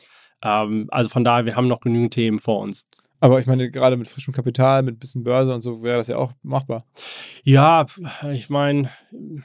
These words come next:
Speaker 1: ob Börse jetzt immer so der Segen ist, mm, weiß ich jetzt nicht genau. Also, ähm, ich meine, du hast ja auch immer, äh, entsprechende Vertreter hier, die auch börsengelistet sind. Ähm,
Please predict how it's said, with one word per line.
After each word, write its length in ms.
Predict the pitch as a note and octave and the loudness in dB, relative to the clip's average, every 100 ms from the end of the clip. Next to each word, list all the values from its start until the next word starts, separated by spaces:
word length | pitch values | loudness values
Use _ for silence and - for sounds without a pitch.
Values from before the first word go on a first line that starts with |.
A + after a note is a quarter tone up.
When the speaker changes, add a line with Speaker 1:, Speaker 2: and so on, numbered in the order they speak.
| - | -14
Speaker 1:
ob 260 | - C3+ | -10 -4
Börse 280 | C#3 C#3+ D3 | 0 0 0
jetzt 160 | C#3 - | -2 2
immer 580 | C#3+ C#3+ C#3 C#3 C3+ | 4 4 4 2 0
so 240 | C3 B2 C3+ | -2 -2 -2
der 160 | C3 | 0
Segen 360 | A2 B2+ D3+ C#3+ | 0 -2 0 2
ist, 400 | B2 C3+ - - | 2 -2 -6 -18
mm, 880 | - C3 C#3 D3 C#3+ C#3 C3+ C3+ C3+ | -18 -14 -10 -8 -8 -6 -6 -4 0
weiß 220 | C#3 C3+ | 2 2
ich 80 | B2 | 2
jetzt 200 | A#2 A2+ | 0 -2
nicht 160 | A2+ - | -6 -4
genau. 340 | A#2 A2 G#2+ | -2 -2 0
Also, 440 | A2 A#2 B2 B2 A#2+ _ _ _ - | 0 0 2 2 0 _ _ _ -10
ähm, 240 | C#3 B2+ | -6 -4
ich 60 | B2 | -2
meine, 140 | B2+ | 0
du 60 | B2 | 0
hast 140 | B2+ | 2
ja 80 | C#3 | 2
auch 100 | B2 | 2
immer, 420 | C3 B2+ B2 B2 - | 4 2 2 0 -4
äh, 200 | B2 A#2+ | -4 -4
entsprechende 460 | B2 - C3+ C3+ | -6 -4 -2 -2
Vertreter 400 | B2+ B2+ - C3 | -2 -4 -2 -2
hier, 180 | A#2+ C3 | 0 2
die 100 | B2 | 2
auch 100 | A#2+ | 0
börsengelistet 640 | B2+ C3 A2+ B2 A#2+ B2 | 0 0 0 -2 -2 -2
sind. 340 | A#2+ C3+ C#3+ C#3 | 2 2 2 -2
Ähm, 380 | C#3+ B2+ B2 A#2+ | -4 -2 -2 -4